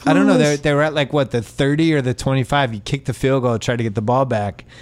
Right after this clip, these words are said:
Speaker 2: Oh, right.
Speaker 1: And they're just chewing up clock, trying to get this touchdown. And
Speaker 2: Yeah.
Speaker 1: by the time they actually got it, there was,
Speaker 2: Mm-hmm.
Speaker 1: like, forty seconds left.
Speaker 2: Right.
Speaker 1: But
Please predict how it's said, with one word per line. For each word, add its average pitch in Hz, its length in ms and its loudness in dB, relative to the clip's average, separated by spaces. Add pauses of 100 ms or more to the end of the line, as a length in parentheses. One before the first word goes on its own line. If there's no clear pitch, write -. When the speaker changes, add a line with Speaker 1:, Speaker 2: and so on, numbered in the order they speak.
Speaker 2:
Oh, 117 60 -8
right. 113 160 -2
Speaker 1:
And 135 100 2
they're 147 120 0
just 143 280 -4
chewing 147 600 -2
up 120 160 -8
clock, 127 400 -2
trying 123 240 0
to 123 40 -2
get 120 200 -2
this 120 200 -2
touchdown. 110 580 -2
And 98 80 -2
Speaker 2:
Yeah. 127 100 2
Speaker 1:
by 127 60 2
the 127 120 0
time 151 260 -2
they 147 80 0
actually 123 280 -4
got 135 260 0
it, 98 140 -6
there 110 140 -2
was, 120 120 2
Speaker 2:
Mm-hmm. 127 80 2
Speaker 1:
like, 107 100 0
forty 120 300 -2
seconds 123 420 -4
left. - 400 -6
Speaker 2:
Right. 92 280 -8 (320)
Speaker 1:
But 123 240 -2